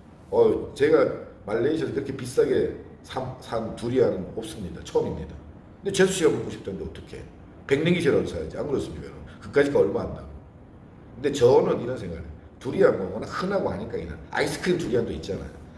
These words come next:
아이스크림 두리안 무슨 사줬어. 먹고 하니까, 당장. 먹고는 싶다 하지. 재수 씨가 먹고 싶다는데 어떡해요. 두리안 어디 있지? 어, 마카토 있지. 갖고 백 프로 내추럴 모찌부터 아이스크림 사다가 먹고 또,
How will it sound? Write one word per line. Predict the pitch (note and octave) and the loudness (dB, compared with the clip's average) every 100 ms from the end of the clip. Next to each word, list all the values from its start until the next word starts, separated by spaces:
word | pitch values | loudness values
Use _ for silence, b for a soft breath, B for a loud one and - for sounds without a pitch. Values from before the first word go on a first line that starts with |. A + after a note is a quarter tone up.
| B G2+ | B 0
아이스크림 | B2 C#3+ - F3+ D#3 | 2 2 -2 0 0
두리안 | A#2 C#3 A#2+ G2 | 0 2 2 -2
무슨 | G#2 | -6
사줬어. | - A2 G#2+ - - - | -6 -6 -6 -6 -8 -8
먹고 | - - E3 | -8 4 4
하니까, | G2 D#2+ - | 4 -2 -8
당장. | - F2+ E2+ - | -10 -10 -10 -10
먹고는 | C3+ D#3 B2 | -6 -4 -4
싶다 | - - | -4 -2
하지. | G2 - - - - B B B | 0 -2 -10 -16 -18 B B B
재수 | F#3+ G3 | 2 4
씨가 | C#3 A#2 | 2 2
먹고 | B2 | -4
싶다는데 | - A2 - | -4 -4 -4
어떡해요. | - A#2+ - - - B B | -8 -10 -12 -12 -12 B B
두리안 | C#3 D#3+ - | 0 4 4
어디 | - | 4
있지? | C3 - - | -2 -6 -4
어, | - - - | -2 0 -2
마카토 | - F3 - | -2 0 0
있지. | - F#2+ | -4 -4
갖고 | F2 - - B - | -6 -6 -12 B -6
백 | A#2+ | -4
프로 | D#3+ D3+ | 2 4
내추럴 | D3 C3 - G#2+ - - - - - - | 4 2 0 -2 -2 -12 -18 -20 -16 -4
모찌부터 | D3 D#3 F3 - - - | -2 -2 -2 -4 -4 -2
아이스크림 | G#3+ - - - - - - - | -2 -2 -4 -8 -10 -12 -18 -6
사다가 | B2 A#2 G2+ | 2 4 4
먹고 | - - | 0 -6
또, | - | -8